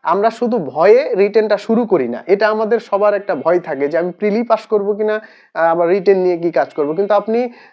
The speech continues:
রিটেন ওই বিষয়টাই যদি একটু ডিপ পড়ে থাকেন, প্রিলি আপনার কাছে সহজ হয়ে যাবে।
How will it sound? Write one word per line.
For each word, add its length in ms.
রিটেন 520
ওই 200
বিষয়টাই 760
যদি 200
একটু 180
ডিপ 280
পড়ে 200
থাকেন, 340
প্রিলি 320
আপনার 300
কাছে 220
সহজ 400
হয়ে 120
যাবে। 280